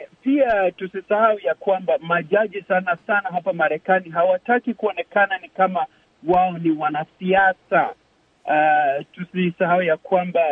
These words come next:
siku za nyuma kuna majaji walioteuliwa na Bwana Reagan, uh, Ronald Reagan, Rais Reagan, ambao, uh, siku za mbele waliweza kutoa uamuzi mbadala na mwelekeo wa rais.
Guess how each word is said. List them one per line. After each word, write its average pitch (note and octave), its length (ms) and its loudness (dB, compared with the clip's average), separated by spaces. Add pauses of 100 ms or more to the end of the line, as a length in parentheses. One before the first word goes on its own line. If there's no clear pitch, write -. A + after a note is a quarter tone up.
(200)
siku F3+ 220 -10
za D#3+ 160 0
nyuma E3+ 340 -8
kuna - 200 -12
majaji - 420 -4
walioteuliwa D#3+ 920 -2 (300)
na D#3+ 120 -2
Bwana E3 320 0
Reagan, B3 400 0 (380)
uh, C3+ 440 0
Ronald E3+ 340 0
Reagan, F3+ 340 0 (140)
Rais D3+ 280 0
Reagan, F3+ 360 0 (340)
ambao, A3 460 0
uh, G3 60 2 (360)
siku A#3 240 -4
za F#3+ 160 2
mbele G#3 400 -2 (300)
waliweza G3 520 -2
kutoa G3 420 -2
uamuzi F3 840 -2 (320)
mbadala E3+ 680 0 (180)
na C#3+ 160 -8
mwelekeo D3+ 640 -4
wa C#3+ 120 0
rais. D3 300 -2